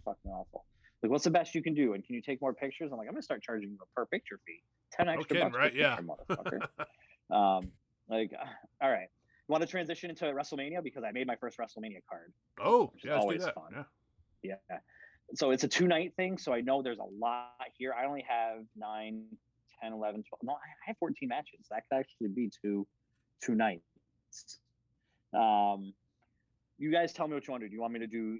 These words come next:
Speaker 1: the titles or the non-titles first? Because some of these,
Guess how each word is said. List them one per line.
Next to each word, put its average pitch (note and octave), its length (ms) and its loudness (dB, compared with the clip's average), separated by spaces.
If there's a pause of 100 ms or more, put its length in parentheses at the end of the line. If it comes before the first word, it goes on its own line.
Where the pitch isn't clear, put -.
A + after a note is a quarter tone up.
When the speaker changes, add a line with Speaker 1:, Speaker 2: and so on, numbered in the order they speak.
(100)
Speaker 1:
the G#2 100 -6
titles F#3 720 4 (160)
or A#2+ 160 4
the A2+ 60 -2
non-titles A#2 680 -2
first? - 420 -14
Because - 520 -8
some C3+ 200 2
of B2 100 2
these, A2 360 0